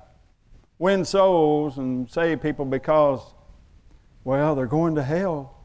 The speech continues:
and I, I've asked God to give me a heart for sinners. You've, I've heard that kind of stuff all my life, all my life. And if, I've prayed those kind of prayers so many times,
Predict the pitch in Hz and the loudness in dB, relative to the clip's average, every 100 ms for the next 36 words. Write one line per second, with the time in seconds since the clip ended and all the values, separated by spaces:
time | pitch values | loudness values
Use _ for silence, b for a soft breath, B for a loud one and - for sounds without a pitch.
0 | - b b b - 139 151 175 170 156 | -20 b b b -6 0 2 2 2 2
1 | 180 165 160 165 175 170 147 175 170 151 | 4 2 0 0 0 0 -2 -2 0 -2
2 | 147 170 170 - 165 147 - 196 170 127 | 2 2 2 -4 -8 -8 -6 -4 -4 -6
3 | 123 _ _ _ _ - 175 170 175 165 | -10 _ _ _ _ -10 -10 -4 -2 -2
4 | 160 139 - 131 - 135 131 123 117 107 | -6 -8 -8 -10 -8 -10 -8 -8 -8 -8
5 | 95 98 - - - - - 156 156 127 | -12 -14 -20 -20 -20 -20 -10 -2 0 0
6 | 104 98 - - - - - b b b | -6 -12 -18 -20 -20 -20 -20 b b b
7 | b b b b b 160 160 - 165 180 | b b b b b 2 2 0 0 0
8 | - - 196 185 165 - 190 - 190 185 | 0 -2 0 0 -4 -4 -6 -6 -6 -4
9 | 131 - 156 151 135 160 175 175 | -4 -6 -6 -6 -4 -4 -4 -6